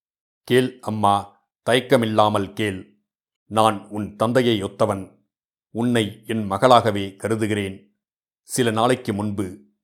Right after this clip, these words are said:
உன் பெரிய தகப்பனார் சேனாதிபதி பூதி விக்ரமகேசரியை மாத்தோட்டத்தில் சந்தித்தேன். உன்னை என்னுடைய மகளைப் போல் பாவித்து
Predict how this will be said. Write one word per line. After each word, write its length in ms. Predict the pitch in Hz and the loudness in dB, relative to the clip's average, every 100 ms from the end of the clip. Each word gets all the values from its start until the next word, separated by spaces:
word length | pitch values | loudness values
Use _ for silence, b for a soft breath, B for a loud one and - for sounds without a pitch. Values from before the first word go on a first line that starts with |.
| _ - | _ -10
உன் 260 | 107 101 | -8 -4
பெரிய 300 | 120 139 143 | 0 4 4
தகப்பனார் 680 | 139 110 113 113 107 101 - | 2 -2 0 2 2 0 -6
சேனாதிபதி 760 | - 123 123 113 107 104 98 - 135 | -4 2 2 2 -2 -2 -6 -6 -2
பூதி 180 | 139 | 0
விக்ரமகேசரியை 1120 | 113 104 120 113 104 104 104 107 101 87 - _ _ _ - | 0 -2 -2 -2 -2 -4 -4 -4 -4 -8 -14 _ _ _ 0
மாத்தோட்டத்தில் 800 | 110 131 123 - 107 113 98 - | 0 2 0 -2 -6 -6 -10 -8
சந்தித்தேன். 760 | 104 110 107 - 104 95 - _ _ _ _ _ _ | -6 -6 -8 -6 -8 -8 -16 _ _ _ _ _ _
உன்னை 520 | - 113 120 113 98 - | -8 -2 0 0 -2 -8
என்னுடைய 440 | - 127 123 113 | -6 -2 0 0
மகளைப் 420 | 101 101 135 120 - | -2 2 2 2 0
போல் 280 | 110 107 | -2 -2
பாவித்து 680 | - 107 113 107 - 95 - | 2 4 4 -2 -6 -8 -10